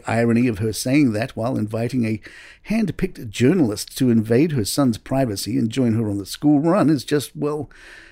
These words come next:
I have no words. Lindsay Peoples is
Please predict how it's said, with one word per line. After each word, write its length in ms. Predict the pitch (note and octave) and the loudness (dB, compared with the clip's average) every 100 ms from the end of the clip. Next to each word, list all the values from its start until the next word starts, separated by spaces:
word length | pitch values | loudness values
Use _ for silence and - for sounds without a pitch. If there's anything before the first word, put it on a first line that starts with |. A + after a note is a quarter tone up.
| _ _ - | _ _ -6
I 80 | F3+ | -4
have 240 | G#2+ E2 | -2 -4
no 160 | E2+ F2+ | -8 -6
words. 520 | G2+ A2+ F#2 F#2+ - - _ _ _ _ _ _ _ _ _ - | -2 -2 -2 -8 -14 -18 _ _ _ _ _ _ _ _ _ -6
Lindsay 300 | F3 B3 C3+ | 0 2 0
Peoples 520 | - B3 - A2 D3 - | 0 0 0 -4 -6 0
is 280 | E3 D3+ | 0 0